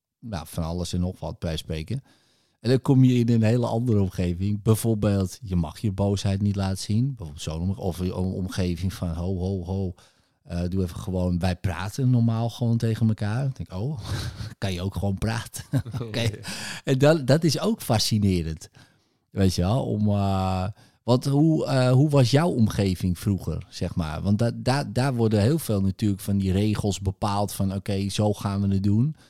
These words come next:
Speaker 1: En, eh, en, en dit is het dan de waarheid tussen haakjes.
Speaker 2: Ja, ik denk dat ik, ehm, ik weet niet zozeer hoe, of er nou specifiek met boosheid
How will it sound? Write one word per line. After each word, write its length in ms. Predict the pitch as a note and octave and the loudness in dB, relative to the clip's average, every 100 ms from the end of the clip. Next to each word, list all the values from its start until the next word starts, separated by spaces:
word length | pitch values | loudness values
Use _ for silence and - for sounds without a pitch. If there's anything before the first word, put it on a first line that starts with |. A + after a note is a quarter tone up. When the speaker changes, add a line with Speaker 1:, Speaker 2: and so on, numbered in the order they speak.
| _ - - - | _ -20 -20 -16
Speaker 1:
En, 260 | - F#2+ G2 | -6 -2 0
eh, 480 | G2 G2 G2 F#2+ G2 G#2 | 0 0 0 -2 -4 -4
en, 140 | G2 | -4
en 200 | - G2 | 0 4
dit 200 | G#2+ A2 | 4 4
is 200 | C3+ A#2 | 2 0
het 120 | G#2+ - | 0 0
dan 320 | A2+ G#2 G#2+ - | 2 4 4 0
de 320 | G2+ G2 G#2+ | -6 2 4
waarheid 600 | G#2+ G#2 G2+ F2 E2 E2 | 4 0 -2 -2 -4 -2
tussen 260 | F#2 - E2 | -2 -2 -4
haakjes. 540 | D#2+ D2 - F2 - _ _ _ _ _ _ _ _ _ _ _ _ _ _ _ | -4 -8 -10 -12 -14 _ _ _ _ _ _ _ _ _ _ _ _ _ _ _
Speaker 2:
Ja, 180 | A2+ | -2
ik 160 | A2 F#2+ | -2 -2
denk 180 | A2 G#2+ | -4 -4
dat 140 | G#2 | -6
ik, 220 | G#2 _ _ _ _ _ _ | -10 _ _ _ _ _ _
ehm, 720 | G2 F#2+ F#2+ F#2 F#2 F2+ F#2 F#2 F#2+ _ _ _ _ _ _ _ _ _ _ _ _ _ _ _ _ _ _ _ _ _ _ _ _ _ _ _ _ _ | -10 -6 -6 -6 -8 -10 -12 -14 -20 _ _ _ _ _ _ _ _ _ _ _ _ _ _ _ _ _ _ _ _ _ _ _ _ _ _ _ _ _
ik 80 | _ | _
weet 140 | A2 A#2 | -6 -4
niet 140 | B2 | -2
zozeer 560 | B2 G#2+ A2+ A2 G#2 F#2 | -2 0 2 2 2 -2
hoe, 260 | G2+ G#2 | -4 -4
of 180 | G2+ F#2 | -8 -8
er 60 | G2+ | -6
nou 180 | G2 F#2+ | -4 -6
specifiek 560 | - G2+ F#2+ - G2+ | -6 -6 -6 -8 -8
met 220 | F#2+ E2+ | -8 -10
boosheid 600 | E2 G2+ G2 G2 F#2 - | -4 -2 -2 -2 -4 -6